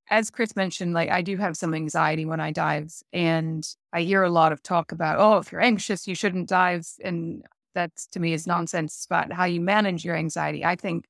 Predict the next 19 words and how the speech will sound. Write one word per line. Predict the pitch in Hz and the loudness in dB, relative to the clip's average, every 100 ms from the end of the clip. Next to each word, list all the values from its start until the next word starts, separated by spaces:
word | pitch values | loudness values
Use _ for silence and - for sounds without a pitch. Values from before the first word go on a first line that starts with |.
| - | -12
to | - 202 | -6 -4
some | - 233 247 | 4 6 6
degree, | 226 180 165 160 160 - | 4 2 2 2 -2 -4
sometimes | - 190 190 175 | -2 0 2 0
being | - 185 170 | -2 -2 -2
conscious | - 185 185 - 175 160 - - - | -2 0 0 -2 -4 -4 -10 -12 0
of | 170 165 156 _ _ - | 4 4 0 _ _ -4
your | 180 185 | 2 6
own | 180 180 | 6 6
inexperience | 170 - - 208 208 185 170 190 | 2 0 0 4 4 2 -2 -4
is | 170 | -2
actually | 165 - 170 | -2 0 -2
a | |
better | 160 170 165 | 2 2 2
safeguard | - 175 160 175 160 165 - _ - | 0 -2 0 4 4 2 -4 _ 2
than | 185 170 165 165 - - | 4 6 4 0 -4 -2
being | 185 160 | -2 0
too | 175 | -4
cocky. | 165 175 160 160 165 | 0 0 0 -4 -10